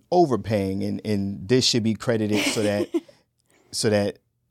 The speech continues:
Speaker 1: way, or things aren't taken from this
Speaker 2: Right.
Speaker 1: lump sum of money, or lump sum of money. What did I say?
Speaker 2: <laughs> Lump sum.
Speaker 1: Lump sum? <laughs>
Speaker 2: <laughs> You said it twice.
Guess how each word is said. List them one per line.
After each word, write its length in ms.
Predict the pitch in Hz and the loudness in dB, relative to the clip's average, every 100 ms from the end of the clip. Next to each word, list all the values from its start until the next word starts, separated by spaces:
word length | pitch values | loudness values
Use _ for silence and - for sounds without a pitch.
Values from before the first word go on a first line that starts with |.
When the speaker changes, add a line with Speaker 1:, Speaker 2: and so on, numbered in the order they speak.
| _ | _
Speaker 1:
way, 540 | 76 104 104 127 123 123 | -10 0 4 6 6 4
or 180 | 113 101 | 0 0
things 400 | - 131 113 104 | 0 2 2 0
aren't 280 | 110 110 - | -2 -4 -4
taken 340 | 123 107 107 | -6 -4 -8
from 380 | - 120 107 101 | -2 0 2 0
this 360 | 107 104 - - _ _ | 0 0 -2 -8 _ _
Speaker 2:
Right. 280 | 202 175 - - | -6 -6 -6 -12
Speaker 1:
lump 280 | 104 120 110 | 0 0 0
sum 200 | - 110 | -2 -4
of 80 | - | -2
money, 360 | 107 101 98 85 - 113 | -2 -2 -4 -8 -10 -2
or 140 | 110 | -2
lump 380 | 101 107 123 - | 0 0 0 -2
sum 300 | - - 110 - | -8 -4 -4 -6
of 120 | 104 | -4
money. 240 | 113 101 | 0 0
What 960 | 92 95 92 92 92 95 95 98 92 165 | -2 -8 -10 -10 -8 -6 -4 -6 -2 2
did 100 | 147 | 2
I 100 | 139 | 0
say? 240 | 117 65 65 302 - | -2 -8 -10 -10 -2
Speaker 2:
<laughs> 200 | 339 - | -2 0
Lump 200 | 196 185 | -4 -4
sum. 300 | - 170 196 - _ - | -4 -4 -6 -18 _ -2
Speaker 1:
Lump 240 | 120 127 | 0 0
sum? 280 | - 139 139 | 2 2 2
<laughs> 20 | |
Speaker 2:
<laughs> 540 | 131 - 165 - - - | -2 -4 -6 -8 -10 -6
You 80 | 311 | -8
said 340 | - 160 139 220 | -6 -2 0 0
it 240 | 233 - | -4 -10
twice. 640 | - - - - - - | -14 -14 -16 -18 -18 -20